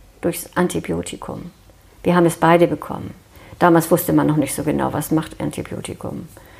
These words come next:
eigentlich, was kann da für einen Schaden anrichten. Ähm,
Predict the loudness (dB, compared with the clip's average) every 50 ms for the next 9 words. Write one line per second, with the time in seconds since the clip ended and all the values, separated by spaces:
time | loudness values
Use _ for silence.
0 | -20 -20 -20 -20 -20 -20 _ _ 0 0 2 0 -2 -4 -6 -8 -6 -8 -8 -6
1 | -2 2 4 4 4 4 2 0 -4 -4 -2 -4 -2 -2 -2 -2 -2 -4 -4 -6
2 | -6 -8 -10 -12 -14 -16 -16 -18 -18 -20 _ -20 -20 -20 -20 -20 -20 -20 -20 -20
3 | -20 -20 -20 -20 -20 _ _ _ _ _ _ -2 0 2 2 2 2 2 2 0
4 | 0 -2 -4 -8